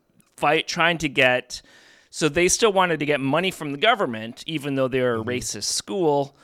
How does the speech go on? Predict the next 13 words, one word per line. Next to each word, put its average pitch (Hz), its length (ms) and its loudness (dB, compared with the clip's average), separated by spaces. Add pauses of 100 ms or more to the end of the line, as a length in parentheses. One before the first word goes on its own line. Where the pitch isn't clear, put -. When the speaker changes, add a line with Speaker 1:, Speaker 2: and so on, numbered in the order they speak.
(220)
Speaker 2:
Mm-hmm. - 100 -12
Speaker 1:
So 127 760 2
they 123 540 -2 (200)
pretty 160 200 -6
much - 460 -4 (560)
designed 123 840 -2
the, 107 640 -8 (180)
um, 95 640 -10 (760)
the 113 260 -4 (300)
moral 131 480 2
majority, 107 640 -2
the, 95 400 -6
the 98 500 -8